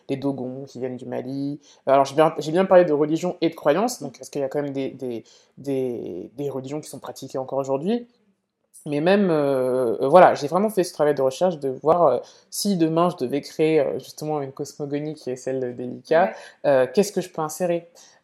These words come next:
Speaker 1: Euh, donc d'abord, je me suis intéressée au, au, je fais, je me suis intéressée à la mythologie comparée, ce qui revenait beaucoup.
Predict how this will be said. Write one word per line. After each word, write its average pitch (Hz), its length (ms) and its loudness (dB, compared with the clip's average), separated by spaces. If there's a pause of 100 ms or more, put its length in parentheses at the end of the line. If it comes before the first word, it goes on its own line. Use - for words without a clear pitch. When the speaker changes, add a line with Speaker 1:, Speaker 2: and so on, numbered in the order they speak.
Speaker 1:
Euh, 127 400 2
donc 131 140 -6
d'abord, 135 240 6
je 160 100 0
me 147 60 -6
suis 139 160 -8
intéressée 135 420 -4
au, 160 80 2
au, 123 800 -4
je - 80 -14
fais, 170 320 2 (100)
je 156 100 -10
me 165 60 -6
suis 170 100 -6
intéressée 165 340 2
à 185 40 8
la 170 80 8
mythologie 156 380 -2
comparée, 143 400 -8 (180)
ce - 120 -16
qui - 100 -2
revenait 151 240 0
beaucoup. 147 300 -12